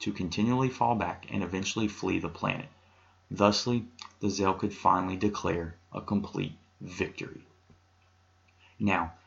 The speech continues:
as to the speculation of the timing and dating of the war, two hundred millennia before the Battle of Yavin,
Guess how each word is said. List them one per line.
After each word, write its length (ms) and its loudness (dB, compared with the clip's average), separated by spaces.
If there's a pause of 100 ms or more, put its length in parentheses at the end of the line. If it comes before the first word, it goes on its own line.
(240)
as 220 4
to 60 -2
the 100 0
speculation 760 2
of 120 0
the 100 -2
timing 440 -4
and 120 2
dating 340 0
of 120 -6
the 100 4
war, 360 -6 (460)
two 160 0
hundred 320 2
millennia 520 2
before 380 -4
the 80 -2
Battle 340 0
of 80 -2
Yavin, 380 -6